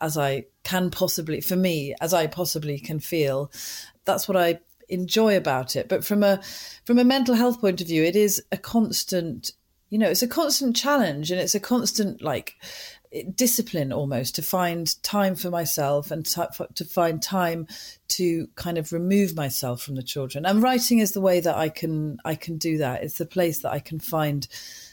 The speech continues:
headspace, really, separate from being their mum and picking them up from school and cooking pasta for them and finding their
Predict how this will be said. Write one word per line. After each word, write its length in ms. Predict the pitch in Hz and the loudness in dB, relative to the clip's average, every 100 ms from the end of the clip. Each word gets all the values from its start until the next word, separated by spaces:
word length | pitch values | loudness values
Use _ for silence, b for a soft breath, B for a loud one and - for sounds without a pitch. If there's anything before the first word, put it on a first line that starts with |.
| B - | B -2
headspace, 720 | 180 170 - - 143 131 - | 0 0 -2 0 0 0 -2
really, 260 | 139 123 131 | -2 -4 -2
separate 560 | - 170 - - 143 - | -2 -2 -4 -4 -4 -4
from 160 | 151 | -6
being 220 | 151 151 | -2 -2
their 100 | 147 | -2
mum 400 | 147 151 147 143 | -2 0 0 -2
and 220 | 139 139 - | -4 -6 -8
picking 240 | 160 156 | -8 -6
them 100 | 143 | -6
up 100 | 117 | -6
from 120 | 151 | -8
school 460 | - - 151 147 143 | -8 -6 -4 -2 -2
and 360 | 139 139 - - _ - | -4 -8 -10 -16 _ -14
cooking 300 | - 156 151 | -12 -8 -8
pasta 420 | 156 156 - 143 | -6 -6 -6 -8
for 120 | - | -8
them 180 | 143 139 | -6 -6
and 100 | 143 | -8
finding 320 | 156 151 147 | -6 -4 -2
their 220 | 143 139 | -4 -6